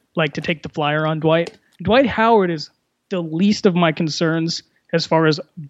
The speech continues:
backs, like, actual on-the-court basketball stuff is concerned. I don't know really how Carmelo fits here.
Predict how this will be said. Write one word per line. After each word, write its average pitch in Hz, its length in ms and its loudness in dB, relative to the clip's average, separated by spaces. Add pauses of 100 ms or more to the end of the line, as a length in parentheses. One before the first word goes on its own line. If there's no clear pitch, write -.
backs, 147 320 -2
like, 165 260 -2
actual 160 540 0
on-the-court 165 520 2
basketball 170 460 0
stuff 180 240 0
is 185 80 -2
concerned. 202 480 0 (560)
I 180 80 -2
don't 214 340 2
know 208 600 4
really 196 440 2
how 180 160 0
Carmelo 165 540 0
fits 220 360 -2
here. 262 280 4